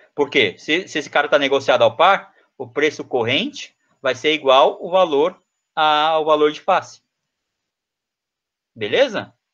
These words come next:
Tá? Mas current yield é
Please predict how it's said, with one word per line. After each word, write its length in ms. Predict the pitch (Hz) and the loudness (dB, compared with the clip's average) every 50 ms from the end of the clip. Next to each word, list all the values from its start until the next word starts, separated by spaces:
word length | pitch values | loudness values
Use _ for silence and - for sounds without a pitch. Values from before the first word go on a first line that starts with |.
| _ _ _ _ _ - - _ _ _ _ _ _ _ _ _ _ _ _ _ | _ _ _ _ _ -18 -18 _ _ _ _ _ _ _ _ _ _ _ _ _
Tá? 180 | - 135 156 180 | 0 0 2 2
Mas 180 | 170 147 - | 2 0 -2
current 440 | - - - 190 196 196 190 185 - | -2 -2 2 4 4 4 2 -2 -4
yield 440 | 139 151 180 196 165 120 117 - _ _ | -2 0 2 2 0 0 -8 -18 _ _
é 260 | 156 165 - - _ | -2 -2 -2 -2 _